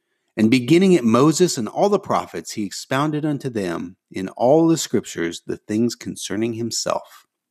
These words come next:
And they drew nigh unto the village whither they went, and he made as though he would have gone further. But they constrained him, saying, "Abide with us, for it is toward evening,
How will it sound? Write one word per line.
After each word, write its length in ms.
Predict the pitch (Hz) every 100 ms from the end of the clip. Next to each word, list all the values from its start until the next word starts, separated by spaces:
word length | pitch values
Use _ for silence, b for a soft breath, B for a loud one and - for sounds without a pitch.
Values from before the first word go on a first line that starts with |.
| _ _ B B B
And 140 | B 117
they 100 | 135
drew 280 | 127 160 180
nigh 380 | 139 143 160
unto 180 | 160 151
the 120 | 147
village 480 | 123 120 101 87 90
whither 340 | 101 101 117 104
they 160 | 98
went, 480 | 87 95 135 - - _ _ _ _ -
and 100 | 151
he 120 | 190
made 260 | 190 208 120
as 180 | 92
though 420 | 98 98 90 90 101 _
he 120 | 110
would 160 | 98
have 120 | 104 -
gone 280 | 85 85
further. 440 | 95 120 110 87 - _ _ _ _ _ _ _ _ _ _ _ _ _ _ _ B B B
But 120 | 156
they 120 | 196
constrained 600 | 208 202 - - 208 220
him, 180 | 107 92
saying, 460 | - 123 113 107 117
"Abide 400 | - - 95 104
with 180 | 98 -
us, 380 | 110 - - -
for 240 | - 147
it 100 | 175
is 180 | 160 147
toward 380 | - 131 139 143
evening, 560 | - 139 107 92 95